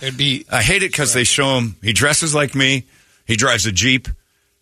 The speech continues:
Speaker 2: He's gigantic. That's different than me. But he, uh, he, he's, if Sling Blade and I had a kid, it would be John Fetterman.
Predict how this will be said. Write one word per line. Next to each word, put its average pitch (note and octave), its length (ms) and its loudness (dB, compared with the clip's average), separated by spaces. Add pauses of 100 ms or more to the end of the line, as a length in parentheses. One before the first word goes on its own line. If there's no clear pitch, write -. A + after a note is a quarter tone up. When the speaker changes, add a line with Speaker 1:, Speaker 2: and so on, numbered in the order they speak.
Speaker 2:
He's G2+ 240 0
gigantic. G2+ 680 0
That's A2 200 0
different F#2 320 -2
than D#2 140 -4
me. D2 160 -4
But - 240 -4 (420)
he, F2+ 240 0
uh, D2+ 180 -2
he, G2 180 -2
he's, G2 520 -2
if G#2 140 0
Sling D3+ 360 0
Blade C#3+ 200 2
and A#2+ 100 0
I A2+ 140 2
had G2+ 180 -2
a F2+ 60 -2
kid, F2 260 -2
it E2+ 80 -6
would E2 140 -4
be E2+ 120 -2
John D2 240 0
Fetterman. C2 420 -4